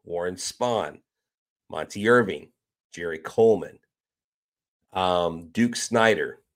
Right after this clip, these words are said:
Ed Fagora, and Gary Maddox, and several more. There's, it says right here, according to Naval History and Heritage Command, more than five hundred Major League Baseball players and four thousand minor leaguers have joined the fighting forces,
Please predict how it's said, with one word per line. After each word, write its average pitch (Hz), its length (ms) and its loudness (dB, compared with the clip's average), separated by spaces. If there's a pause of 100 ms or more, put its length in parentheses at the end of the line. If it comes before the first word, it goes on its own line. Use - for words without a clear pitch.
(540)
Ed 104 240 4
Fagora, 104 680 2 (180)
and 95 300 -2 (160)
Gary 87 480 -4
Maddox, 87 640 -2
and 85 180 -18
several 95 420 0
more. 85 320 -2
There's, 92 380 -6 (560)
it 104 140 -12
says 131 340 2
right 110 220 0
here, 113 340 -2
according 120 560 -2
to 110 160 -4
Naval 104 400 0
History 117 640 -8
and - 100 -8
Heritage 110 600 -2
Command, 113 520 -4 (140)
more 98 220 -6
than 85 180 -6
five 113 460 -2
hundred 107 280 -6
Major 92 280 -6
League 82 200 -8 (100)
Baseball 90 420 -6
players 110 460 -2
and - 240 -14
four 123 280 -2
thousand 101 440 -4
minor 107 300 0
leaguers 82 400 -10 (380)
have 87 240 -4
joined 92 400 -2
the 85 60 -6
fighting 82 340 -6
forces, 90 720 -6